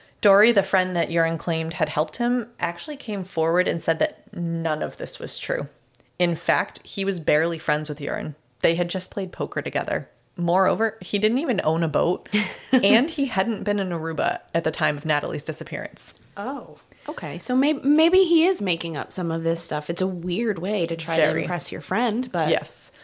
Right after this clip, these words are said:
Speaker 1: And it was later revealed that Patrick had actually known Yoren for years and already knew some of the information Yoren had told him,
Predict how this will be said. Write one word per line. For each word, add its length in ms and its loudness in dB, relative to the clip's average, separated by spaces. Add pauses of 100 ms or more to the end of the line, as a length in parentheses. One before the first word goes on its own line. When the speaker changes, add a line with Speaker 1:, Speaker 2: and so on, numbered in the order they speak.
(480)
Speaker 1:
And 280 2
it 100 2
was 160 0
later 220 4
revealed 560 0
that 320 2
Patrick 400 -4
had 100 0
actually 380 -2
known 240 -2
Yoren 280 -4
for 160 -6
years 680 -2 (100)
and 260 0
already 300 2
knew 180 -4
some 220 -4
of 80 -4
the 100 -4
information 520 -6
Yoren 220 -4
had 180 -6
told 240 -12
him, 220 -10